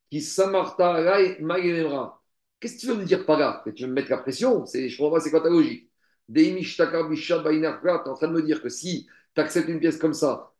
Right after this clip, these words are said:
et que finalement elle s'avère, elle s'avère qu'elle est mauvaise, que je devrais te rembourser. Donc en gros, Rabbi Elazar, il dit, je suis en train de me dire que je vais être responsable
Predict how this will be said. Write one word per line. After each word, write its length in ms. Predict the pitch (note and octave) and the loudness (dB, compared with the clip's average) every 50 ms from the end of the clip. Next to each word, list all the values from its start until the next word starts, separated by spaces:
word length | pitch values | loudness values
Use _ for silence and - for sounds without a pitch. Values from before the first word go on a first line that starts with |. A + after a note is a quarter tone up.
| _ - | _ -4
et 120 | C#3+ C#3 | -4 -4
que 60 | - | -4
finalement 380 | - E3+ F3+ F3+ F3 E3+ E3+ D#3+ | -6 -6 -4 -2 0 0 0 0
elle 80 | C3+ | 0
s'avère, 560 | - - D#3+ D#3 D#3 E3 D#3+ D3 C#3 B2 A#2+ - - C3 D3+ - | 0 2 2 2 2 2 0 0 0 0 -4 -6 -4 -4 -2 -2
elle 120 | D#3+ - | -2 -6
s'avère 460 | - - E3 D#3+ D3+ E3 D#3 D#3 - | -2 0 2 2 4 4 2 0 0
qu'elle 160 | - B2+ C#3 | -4 -2 0
est 100 | D3 C#3+ | 0 0
mauvaise, 520 | C3+ C3+ B2+ A#2+ D3 E3+ F#3+ F#3+ - - _ _ _ _ _ | 0 0 0 2 2 2 2 0 -4 -14 _ _ _ _ _
que 140 | - D#3+ D3+ | 2 2 4
je 120 | - C#3+ | 4 2
devrais 540 | C#3+ D3+ D#3 C#3+ C#3 D3 C#3+ E3 F3+ E3 D#3 | 2 2 2 2 2 0 2 2 2 2 2
te 80 | - C#3+ | 0 -2
rembourser. 720 | C3 C3 C#3 C#3+ A#2 A2+ - - F#3+ A3 B3+ - - - - _ _ _ _ _ _ _ _ _ - | -2 -2 -4 -6 -6 -8 0 4 6 6 6 4 -2 -10 -16 _ _ _ _ _ _ _ _ _ -2
Donc 180 | B2+ C#3+ C#3+ - - | -2 -2 -2 -2 -2
en 80 | D#3 D#3 | -2 0
gros, 120 | D3+ E3 | 2 2
Rabbi 180 | E3 E3 D3+ E3 | 2 2 2 2
Elazar, 320 | D#3+ F3 F3+ E3 E3 D3 | 2 2 2 2 0 0
il 20 | C3+ | -2
dit, 60 | - - | -6 -10
je 40 | D3 | -12
suis 140 | - - C3 | -10 -8 -8
en 80 | C3+ | -2
train 140 | - E3 E3 | 0 2 2
de 80 | E3+ E3+ | 2 2
me 60 | D#3+ | 2
dire 260 | D#3 D#3+ D3 D3+ - | 4 4 2 2 2
que 300 | - F3 F3+ E3 A2 - - _ _ _ - | 2 2 2 2 0 -4 -12 _ _ _ -20
je 100 | G2+ G#2 | -6 0
vais 80 | C3 D#3+ | 2 2
être 200 | D#3+ D#3+ - C3 | 2 2 0 -4
responsable 1120 | C#3 D#3+ F3+ F#3 F#3 - - - - E3+ E3 C#3+ - - - D#3+ F3+ F#3+ B3 B3+ A#3 - | 0 2 2 2 0 -2 -8 -8 -6 -6 -4 -4 -4 -2 0 2 2 2 2 0 -4 -4